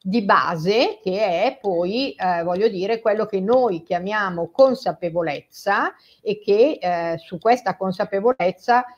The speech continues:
eh, siamo stati per esempio recentemente in una scuola davanti a trecento studenti,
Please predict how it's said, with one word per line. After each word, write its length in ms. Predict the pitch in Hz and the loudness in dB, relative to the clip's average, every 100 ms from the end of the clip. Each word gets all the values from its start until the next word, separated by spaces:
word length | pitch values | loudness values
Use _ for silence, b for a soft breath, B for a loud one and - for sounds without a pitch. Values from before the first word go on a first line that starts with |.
| B | B
eh, 260 | - 180 175 | -2 0 0
siamo 280 | 160 185 175 | 0 -2 -2
stati 380 | 165 208 202 185 | -2 0 0 -2
per 140 | 175 | -2
esempio 440 | 175 185 196 190 _ _ _ _ - | -2 -2 -6 -8 _ _ _ _ -6
recentemente 760 | 185 175 - 170 185 214 208 | -4 -2 -4 -6 -4 -4 -4
in 80 | 190 | -4
una 180 | 175 190 | -4 -6
scuola 720 | - 269 240 226 233 262 403 _ _ _ _ _ _ - | 0 6 8 8 4 2 -2 _ _ _ _ _ _ -16
davanti 500 | - 175 190 190 170 | -4 -2 -2 -4 -4
a 60 | 160 | -4
trecento 500 | 160 165 196 180 156 | -4 -4 -6 -6 -8
studenti, 840 | 151 233 202 156 165 165 277 330 | -8 -4 -4 -4 -6 -2 -2 -4